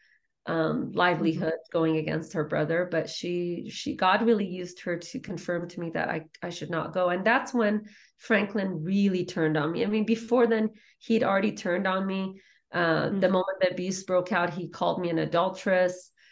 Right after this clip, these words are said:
Speaker 1: The moment Saeed got out of prison, he said, "There's two sides to every story. Don't just believe Nagme's side."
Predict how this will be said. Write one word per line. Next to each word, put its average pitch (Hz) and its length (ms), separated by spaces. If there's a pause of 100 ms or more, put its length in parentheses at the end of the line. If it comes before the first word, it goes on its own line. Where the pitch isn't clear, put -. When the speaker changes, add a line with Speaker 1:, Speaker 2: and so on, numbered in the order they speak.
(260)
Speaker 1:
The 190 80
moment 190 320
Saeed 175 260
got 175 200
out 165 160
of 156 100
prison, 190 580
he 190 160
said, 160 280
"There's 151 300
two - 340
sides 185 500
to - 100
every 175 280
story. 185 840 (500)
Don't 180 240
just 175 200
believe 170 260
Nagme's 196 640
side." 170 600